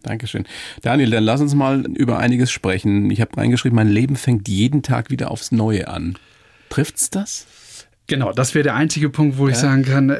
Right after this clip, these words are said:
Speaker 2: mein jetziges Leben.
Speaker 1: Ja.
Speaker 2: Ja, mein jetz-, jetziges Leben ist ja nicht nur der Daniel, der ich jetzt bin, sondern ich hab ja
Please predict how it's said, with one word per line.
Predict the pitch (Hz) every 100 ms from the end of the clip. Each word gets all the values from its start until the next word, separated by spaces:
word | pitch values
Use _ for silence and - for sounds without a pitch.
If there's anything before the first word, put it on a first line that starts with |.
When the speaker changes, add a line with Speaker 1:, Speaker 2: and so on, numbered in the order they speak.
| -
Speaker 2:
mein | 127 135
jetziges | 165 - 131 104 -
Leben. | 98 92 90
Speaker 1:
Ja. | 107
Speaker 2:
Ja, | 117 98 -
mein | 104 101
jetz-, | 143 151 160
jetziges | 147 - 160 151 -
Leben | 147 143 147 _ _ _ _ - -
ist | - 143
ja |
nicht | 131 147 -
nur | 147 156
der | 135
Daniel, | 135 143 131
der | 120
ich | 110
jetzt | 156 -
bin, | 113 98
sondern | 95 95
ich | -
hab |
ja | 123